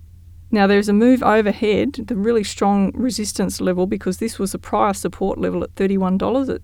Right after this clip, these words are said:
that was actually holding the share price from falling away. And when B H P fell through that, that was a s-, big sign that it was likely to continue to fall.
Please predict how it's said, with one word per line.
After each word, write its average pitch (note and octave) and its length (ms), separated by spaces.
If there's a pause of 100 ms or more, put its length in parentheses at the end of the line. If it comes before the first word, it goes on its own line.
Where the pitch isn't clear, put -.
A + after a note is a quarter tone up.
(100)
that - 120
was F#3+ 140
actually - 300
holding G#3 420
the F#3+ 80
share G3 240
price F#3+ 360
from G3 200
falling G3+ 360
away. G#3+ 320 (720)
And G3 120
when G#3+ 160
B G#3 160
H - 220
P G3 180
fell A3+ 340
through F3+ 300
that, - 280 (540)
that F#3+ 120
was F3+ 140
a F3+ 40
s-, - 180 (160)
big A#3 200
sign F#3 380
that F#3 80
it - 60
was - 140
likely F#3 280
to - 80
continue F#3+ 440
to F3+ 80
fall. A3+ 340